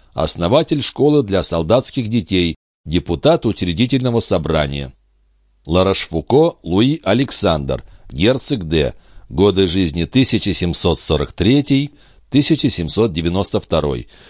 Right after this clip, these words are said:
Французский политический деятель, принадлежавший к либеральной аристократии,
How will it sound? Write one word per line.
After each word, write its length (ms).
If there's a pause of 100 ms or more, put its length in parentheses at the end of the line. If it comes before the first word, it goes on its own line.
(120)
Французский 600
политический 800
деятель, 540
принадлежавший 880
к 80
либеральной 600
аристократии, 880